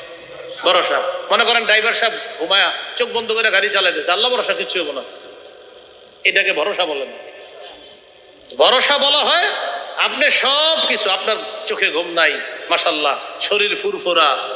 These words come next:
আপনি পুরা প্রস্তুতি ড্রাইভিং করার জন্য। এখন আপনি ড্রাইভিং করতেছেন, হ্যাঁ, ইনশাআল্লাহ কিচ্ছু হবে না,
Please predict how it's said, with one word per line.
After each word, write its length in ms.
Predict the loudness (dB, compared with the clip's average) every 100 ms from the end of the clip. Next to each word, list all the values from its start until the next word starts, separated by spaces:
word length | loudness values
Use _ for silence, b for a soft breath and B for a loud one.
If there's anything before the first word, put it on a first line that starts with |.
| 0
আপনি 280 | 2 2
পুরা 240 | 2 2 2
প্রস্তুতি 500 | 2 -2 -2 -2 2
ড্রাইভিং 380 | 2 2 0 -2
করার 300 | 0 0 0
জন্য। 300 | -4 -4 -8 0
এখন 240 | 0 4 4
আপনি 260 | 4 2
ড্রাইভিং 400 | 4 2 2 0
করতেছেন, 500 | -2 -4 -4 -4 -6 -2
হ্যাঁ, 460 | 0 0 -4 -4
ইনশাআল্লাহ 380 | -2 0 2 2
কিচ্ছু 280 | 0 0 0
হবে 160 | 2 4
না, 140 | 2